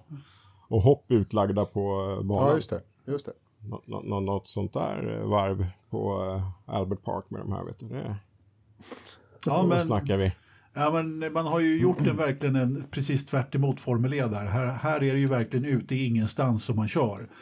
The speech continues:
Speaker 3: Och, men jag är helt inne på ditt spår där, Joakim, att, eh, visst skulle man göra någon form av uppvisning i stan eller på någon stadio med de här bilarna. Så att, eh, för de är ju faktiskt väldigt, eh, ändamålsenliga för just det.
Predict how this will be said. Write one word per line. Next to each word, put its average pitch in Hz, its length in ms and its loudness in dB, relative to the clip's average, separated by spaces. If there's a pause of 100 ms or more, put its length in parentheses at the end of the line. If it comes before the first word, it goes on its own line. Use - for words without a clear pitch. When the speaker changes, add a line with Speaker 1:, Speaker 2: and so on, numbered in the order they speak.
(220)
Speaker 3:
Och, 123 440 0
men 135 160 2
jag 165 300 4
är 165 140 2
helt 156 340 0
inne 120 140 2
på 131 120 -2
ditt 143 180 0
spår 113 240 0
där, 110 100 0
Joakim, 104 480 -2
att, 117 280 -4
eh, 127 80 2
visst 117 340 0
skulle 131 220 -2
man 135 160 2
göra 139 260 2
någon 143 180 2
form 135 240 0
av 120 160 0
uppvisning 123 540 0
i 113 60 4
stan 113 440 0
eller 113 260 0
på 117 200 -2
någon 107 180 0
stadio 117 640 2
med 113 200 2
de 98 100 0
här 107 140 -2
bilarna. 101 500 0
Så - 140 -4
att, - 220 -8
eh, 104 160 0 (400)
för - 120 0
de 131 180 4
är 147 40 4
ju 147 80 4
faktiskt 135 460 -2
väldigt, 123 600 0
eh, 113 540 0 (720)
ändamålsenliga 131 640 2
för 139 120 2
just 107 200 0
det. 104 140 -6